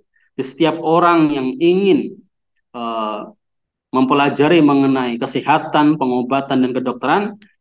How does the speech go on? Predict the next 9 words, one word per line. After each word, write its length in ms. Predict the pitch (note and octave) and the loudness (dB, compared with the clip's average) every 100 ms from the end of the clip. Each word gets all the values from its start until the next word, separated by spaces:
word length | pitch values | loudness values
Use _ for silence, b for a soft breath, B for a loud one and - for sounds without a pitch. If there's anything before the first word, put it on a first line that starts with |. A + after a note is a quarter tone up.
| _ | _
harus 400 | - A#2 C#3+ D3 - C3 - | -10 -2 -2 -2 -8 -20 -8
melihat 400 | B2+ B2+ C3+ B2+ | -4 -2 -2 -2
buku 240 | B2+ B2+ | -2 -2
ini. 480 | C3+ C#3 B2 A#2 F2+ - | 0 2 0 -4 -8 -12
Maka 240 | G2 B2 | -10 -8
disebut 160 | - B2 | -4 -2
dengan 240 | A2+ B2 | 0 0
Medical 400 | A#2+ A2+ A#2 A#2+ | 0 -2 -4 -4
Bible. 480 | A#2+ B2 B2+ G#2 - | -2 0 0 -4 -8